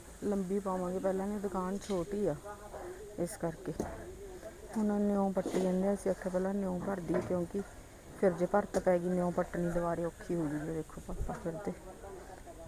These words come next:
ਆਹ ਦੇਖੋ ਨਿਉਂ ਪੱਟੀ। ਆਹ ਸਾਡੇ ਮਿਸਤਰੀ ਸਾਹਿਬ ਨੇ ਜਿਨ੍ਹਾਂ ਨੇ ਸਾਡਾ ਆਹ ਕੰਮ ਕਰਿਆ। ਦੇਖੋ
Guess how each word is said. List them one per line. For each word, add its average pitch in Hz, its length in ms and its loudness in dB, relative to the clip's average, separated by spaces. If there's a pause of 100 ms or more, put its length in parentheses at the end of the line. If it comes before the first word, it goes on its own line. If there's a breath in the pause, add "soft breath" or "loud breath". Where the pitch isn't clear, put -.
(880)
ਆਹ 214 160 12
ਦੇਖੋ 202 320 8
ਨਿਉਂ 202 180 8
ਪੱਟੀ। - 520 2
ਆਹ 233 60 8
ਸਾਡੇ 254 280 8
ਮਿਸਤਰੀ 240 460 6
ਸਾਹਿਬ 202 340 12
ਨੇ 226 140 4 (1000)
ਜਿਨ੍ਹਾਂ 220 260 10
ਨੇ 247 80 8
ਸਾਡਾ 240 260 8
ਆਹ - 180 6 (100)
ਕੰਮ 190 240 10
ਕਰਿਆ। 156 260 4
ਦੇਖੋ 151 340 0